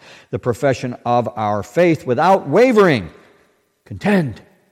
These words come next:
without wavering, without, uh, what's that, a wishy-washiness.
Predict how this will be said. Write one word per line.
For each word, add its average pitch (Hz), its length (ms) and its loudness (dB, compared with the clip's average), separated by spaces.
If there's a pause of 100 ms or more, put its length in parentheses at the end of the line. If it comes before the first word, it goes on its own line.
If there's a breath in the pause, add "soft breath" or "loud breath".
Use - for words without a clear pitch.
(160)
without 233 380 4
wavering, 151 560 2 (160 soft breath)
without, 262 440 2 (320 loud breath)
uh, 147 520 2
what's 147 420 -2
that, 147 180 2
a 143 60 0
wishy-washiness. 147 1200 0